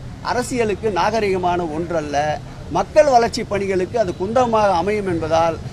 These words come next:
அவர் பாணியிலே எவ்வளவு வேண்டுமென்றாலும் சொல்லலாம். எச்சில் எண்ணங்களை பிரதிபலிக்கின்ற இச்சக பிறவிகள் நாங்கள் அல்ல.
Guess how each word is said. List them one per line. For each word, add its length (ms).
அவர் 300
பாணியிலே 580
எவ்வளவு 340
வேண்டுமென்றாலும் 720
சொல்லலாம். 540
எச்சில் 380
எண்ணங்களை 440
பிரதிபலிக்கின்ற 760
இச்சக 340
பிறவிகள் 400
நாங்கள் 340
அல்ல. 320